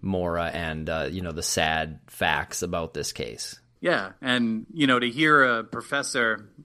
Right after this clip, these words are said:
Speaker 2: you know, someone who, someone who is well established and who's been around the world, by the way. This guy is, uh, really, really cultured.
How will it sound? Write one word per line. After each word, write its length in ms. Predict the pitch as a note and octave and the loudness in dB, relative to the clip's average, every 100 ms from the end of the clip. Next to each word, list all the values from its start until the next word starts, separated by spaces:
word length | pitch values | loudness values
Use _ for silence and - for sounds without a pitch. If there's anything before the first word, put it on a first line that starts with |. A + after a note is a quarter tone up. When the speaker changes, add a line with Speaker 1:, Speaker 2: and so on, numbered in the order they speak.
| - D3+ _ _ _ | -20 -20 _ _ _
Speaker 2:
you 60 | A#2 | -8
know, 40 | |
someone 300 | A2 B2 A#2+ | -2 0 0
who, 380 | A2 - A2+ G#2+ | 0 -4 -4 -4
someone 280 | G2+ E3 D#3+ | 2 4 6
who 120 | C3+ | 6
is 140 | B2 A2+ | 4 2
well 220 | B2 B2 | 2 2
established 680 | A#2 B2+ A#2 A2+ A#2 - - - - - | 0 0 -2 -2 -6 -6 -14 -20 -14 -2
and 80 | D3 | 0
who's 140 | B2+ | 0
been 160 | B2+ F#3+ | 2 4
around 340 | A#2 A#2+ B2+ | 6 4 4
the 60 | G#2+ | 0
world, 420 | G#2 A#2+ G#2 G#2 | 2 2 2 -4
by 140 | G2+ | -6
the 80 | G2 | -6
way. 180 | F#2+ F#2 | -12 -12
This 180 | G#2+ - | -12 -4
guy 260 | B2+ A#2+ A2 | -2 -2 -2
is, 520 | B2 A2+ A2 G#2+ G#2 | -6 -4 -6 -6 -4
uh, 240 | G#2+ G2 G2+ | -4 -4 -6
really, 440 | A2+ C#3 D3+ B2+ | 0 4 4 4
really 340 | A2+ A#2 G#2+ G2 | 2 0 -2 -6
cultured. 580 | - G#2 - G2+ F2 | -4 -4 -6 -12 -12